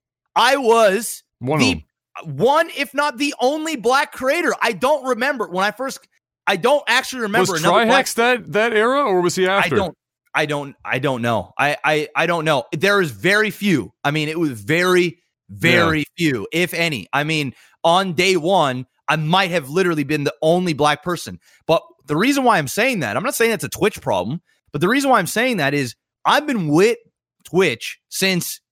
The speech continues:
Speaker 1: its inception. And I have never once been asked by Twitch for anything, uh, related in terms of, like, what they could do for the black community on Twitch, or, "Hey,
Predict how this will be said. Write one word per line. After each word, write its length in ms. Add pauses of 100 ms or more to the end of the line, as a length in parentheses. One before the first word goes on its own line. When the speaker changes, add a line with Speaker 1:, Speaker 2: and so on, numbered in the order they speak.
Speaker 1:
its 240
inception. 600 (540)
And 280 (120)
I 160
have 260
never 640
once 560
been 320
asked 480 (400)
by 300
Twitch 640 (580)
for 380
anything, 800 (500)
uh, 480 (160)
related 640
in 220
terms 360
of, 140
like, 280 (140)
what 380
they 120
could 220
do 500 (120)
for 240
the 100
black 300
community 480
on 240
Twitch, 400 (280)
or, 240 (240)
"Hey, 360